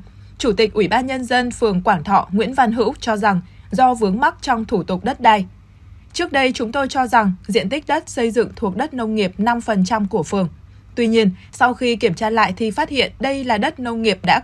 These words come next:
quy chủ cho người dân đã sử dụng ổn định từ trước năm hai nghìn không trăm mười bốn.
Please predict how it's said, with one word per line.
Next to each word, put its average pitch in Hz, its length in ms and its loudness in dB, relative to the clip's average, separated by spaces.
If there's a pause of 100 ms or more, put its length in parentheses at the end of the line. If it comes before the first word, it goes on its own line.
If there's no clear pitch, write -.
quy 277 180 -4
chủ 202 280 -4
cho 214 200 -4
người 208 220 0
dân 208 240 0
đã 202 140 0
sử 240 220 -6
dụng 185 280 -6
ổn 185 200 -2
định 190 200 -2 (280)
từ 233 240 -2
trước 330 200 -8
năm 254 200 -2
hai 240 160 -4
nghìn 202 220 0
không 208 220 -2
trăm 202 240 0
mười 180 140 0
bốn. 175 260 -2